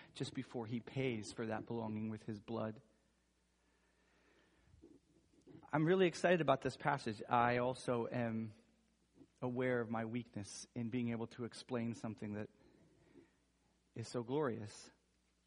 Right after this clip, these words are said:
So I need God's help. So would you pray with me? And, uh, we'll pray for each other as well. Lord, what a gift to be able to see you in your word. But that's just it, Lord. To see you in your word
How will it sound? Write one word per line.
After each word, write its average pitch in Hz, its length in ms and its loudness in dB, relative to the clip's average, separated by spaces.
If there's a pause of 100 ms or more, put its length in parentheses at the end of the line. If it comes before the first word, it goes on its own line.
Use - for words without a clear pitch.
(360)
So 135 240 2
I 135 60 2
need 139 180 0
God's 127 220 0
help. 110 280 -6 (240)
So 127 100 -2
would 123 220 -4 (160)
you 139 280 -2 (100)
pray 143 200 -2
with 139 240 -4
me? 151 220 0 (420)
And, 117 240 -2
uh, 113 160 -2
we'll 120 120 -8
pray 123 260 -4
for 113 300 -6 (200)
each 123 260 -4
other 117 220 -2
as 107 140 -6
well. 101 240 -14 (1500)
Lord, 123 300 -2 (960)
what 143 140 0
a 139 60 4
gift 139 480 -2
to - 100 -4
be 139 140 2
able 127 220 0
to - 140 -12
see - 220 -4
you 139 300 -2
in 131 100 0
your 131 160 -2
word. 113 280 -8 (1900)
But 123 140 -4
that's 139 220 2
just - 300 -4
it, 143 140 0
Lord. 113 300 -6
To - 80 -10
see - 240 -4
you 143 180 0
in 131 100 2
your 127 140 -2
word 117 380 -6